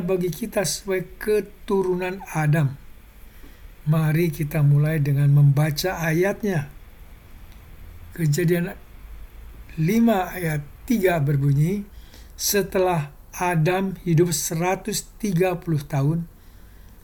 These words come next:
ia memperanakan seorang laki-laki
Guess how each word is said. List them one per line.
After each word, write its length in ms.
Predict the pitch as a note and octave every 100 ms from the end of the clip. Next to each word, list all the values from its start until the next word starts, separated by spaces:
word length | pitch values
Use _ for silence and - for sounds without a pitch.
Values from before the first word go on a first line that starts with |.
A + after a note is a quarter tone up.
| - D#3+
ia 340 | D#3+ F3+ F#3+
memperanakan 960 | E3+ E3+ E3 F#3+ F#3+ D3+ D#3 D3+ F3+ F3+
seorang 580 | - F3 E3+ E3+ F3
laki-laki 640 | E3 D3 - F3 D#3 F#3